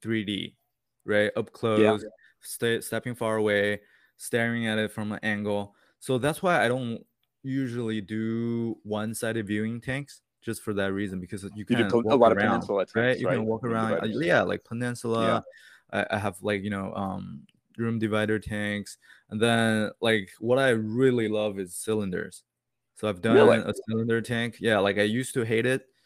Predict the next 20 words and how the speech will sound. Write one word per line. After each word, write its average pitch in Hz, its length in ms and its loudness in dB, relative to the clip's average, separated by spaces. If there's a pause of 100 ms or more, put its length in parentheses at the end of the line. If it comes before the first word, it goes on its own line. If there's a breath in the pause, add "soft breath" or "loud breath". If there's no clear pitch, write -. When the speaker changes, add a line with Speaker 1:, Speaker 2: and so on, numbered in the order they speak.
(140)
Speaker 2:
Wow. 107 160 -10
Speaker 1:
But 113 140 -2
then 117 380 2
after 117 280 -2
I 107 100 2
Speaker 2:
Yeah, 135 180 6
Speaker 1:
did - 20 2
Speaker 2:
those - 200 4
are 123 100 4
Speaker 1:
my, 107 260 0
Speaker 2:
tough. 139 160 2
Speaker 1:
um, 104 420 -6 (200)
which, - 520 -8
uh, 104 220 0
is 101 160 -2
a 107 40 -6
tank 107 300 -6
that 104 120 2
I 101 80 0
called, 101 320 -4